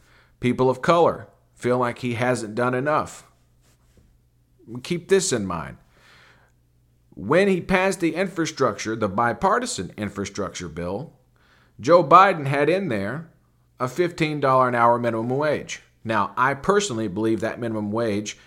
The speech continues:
except for the least expensive areas of the United States, should be over twenty dollars an hour, somewhere between twenty-three and twenty-five dollars an hour, so we can return dignity to work.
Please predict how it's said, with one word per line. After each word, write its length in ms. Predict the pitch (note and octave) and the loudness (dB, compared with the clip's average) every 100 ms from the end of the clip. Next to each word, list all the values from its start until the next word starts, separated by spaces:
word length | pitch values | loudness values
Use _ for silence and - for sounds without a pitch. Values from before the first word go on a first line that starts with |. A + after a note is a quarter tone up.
| _ | _
except 460 | G#2 G2+ - C3+ - | -8 -4 -2 -2 -2
for 80 | A2+ | -6
the 280 | G2+ F#2 - _ _ _ _ - | -4 -6 -10 _ _ _ _ -8
least 460 | A#2+ D#3+ E3 - | 0 0 0 -4
expensive 720 | C3+ - - A2 - F2 E2+ - _ _ _ | -6 -6 -6 -6 -8 -10 -14 -20 _ _ _
areas 560 | A2 A2+ G#2+ F#2 F2 - | -4 0 0 -2 -6 -10
of 200 | - G2+ | -8 -6
the 60 | G#2 | -4
United 420 | G2+ G2 F2+ D#2+ | -2 -4 -6 -8
States, 460 | - F#2+ A2 B2+ - _ _ _ _ | -8 -6 -6 -8 -14 _ _ _ _
should 360 | - - F#3 D3+ | -8 -2 -2 0
be 220 | B2+ C3+ - | -2 -2 2
over 320 | C3+ C#3 C#3 | 4 6 2
twenty 380 | C#3 C3 A#2 A2+ | 0 -6 -6 -4
dollars 400 | A2 G#2+ G2 F#2+ | 0 0 -2 -6
an 80 | |
hour, 320 | G2+ F2+ C#2+ - | -8 -8 -10 -10
somewhere 480 | - D#3+ E3+ E3+ | -4 -2 4 4
between 400 | D3 B2+ - A#2+ | 4 0 -6 -8
twenty-three 800 | G#2+ C3 B2 A2+ A2 A2 G#2+ G2+ - - - | -8 -6 -6 -6 -8 -6 -4 -6 -12 -18 -10
and 160 | G#2+ | -8
twenty-five 640 | - A#2+ G2+ G2+ G#2+ G2 F2 | -6 -6 -6 -4 -2 -2 -2
dollars 400 | F#2+ F#2+ F#2 F2+ | -2 -2 -4 -8
an 60 | |
hour, 260 | F2+ F#2 F#2 - - | -6 -6 -6 -10 -20
so 200 | - C3+ | 0 4
we 140 | C3 C#3+ | 4 4
can 160 | C#3 | 2
return 480 | C3 C3 C#3+ C#3+ A#2+ | 0 2 4 4 2
dignity 580 | A#2+ A2 G#2+ G#2+ G2 F#2+ - _ | 0 0 -4 -4 -6 -8 -18 _
to 100 | - | 0
work. 480 | A#2+ A2+ E2+ - - | 2 4 0 -2 -18